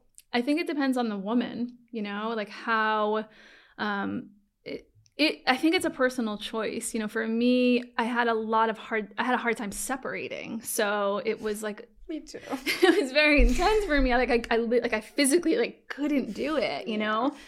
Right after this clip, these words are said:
Speaker 2: I
Speaker 1: But I'm not,
Speaker 2: really do
Speaker 1: I'm,
Speaker 2: know.
Speaker 1: and a lot of women,
Speaker 2: <laughs>
Speaker 1: I know a lot of women share that.
Speaker 2: And a lot of women do
Speaker 1: But a lot
Speaker 2: not.
Speaker 1: of women
Speaker 2: And
Speaker 1: don't.
Speaker 2: God bless them. Thank God they exist.
Speaker 1: Yeah.
Speaker 2: Like, as a permission slip to the other women
Speaker 1: Yeah.
Speaker 2: who don't experience that, who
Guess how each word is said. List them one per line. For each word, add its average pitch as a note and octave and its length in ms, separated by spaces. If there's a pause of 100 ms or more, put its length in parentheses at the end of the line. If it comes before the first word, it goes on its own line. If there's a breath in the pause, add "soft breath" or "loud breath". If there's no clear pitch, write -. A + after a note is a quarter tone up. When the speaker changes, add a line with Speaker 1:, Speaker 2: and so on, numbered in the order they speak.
Speaker 2:
I C4 160 (180)
Speaker 1:
But C#4 120
I'm C#4 120
not, B3+ 140
Speaker 2:
really A#3+ 140
do - 160
Speaker 1:
I'm, G3+ 80
Speaker 2:
know. G3 200
Speaker 1:
and D#4 100
a D#4+ 40
lot E4 220
of E4 60
women, D4 320
Speaker 2:
<laughs> - 20
Speaker 1:
I B3 100
know B3 180
a A3+ 60
lot A3+ 100
of A3 100
women G#3 380
share F#3+ 380
that. G3+ 420 (140)
Speaker 2:
And C#4+ 140
a C#4 40
lot C#4 160
of C#4 60
women G#3 440
do B3+ 120
Speaker 1:
But - 80
a - 20
lot - 240
Speaker 2:
not. F3 120
Speaker 1:
of C4+ 60
women C4+ 120
Speaker 2:
And A3 100
Speaker 1:
don't. C4+ 140
Speaker 2:
God A#3 280
bless G#3 600
them. G3 220
Thank G#3+ 220
God A3 280
they A3 180
exist. F3+ 360
Speaker 1:
Yeah. B3 420 (160 loud breath)
Speaker 2:
Like, G#3 260
as G3+ 140
a G#3 60
permission A3 580
slip G#3+ 240
to A3+ 100
the - 220
other D#4+ 320
women B3+ 260
Speaker 1:
Yeah. B3+ 200
Speaker 2:
who A#3 60
don't C#4 220
experience D4 760
that, B3 300
who B3 100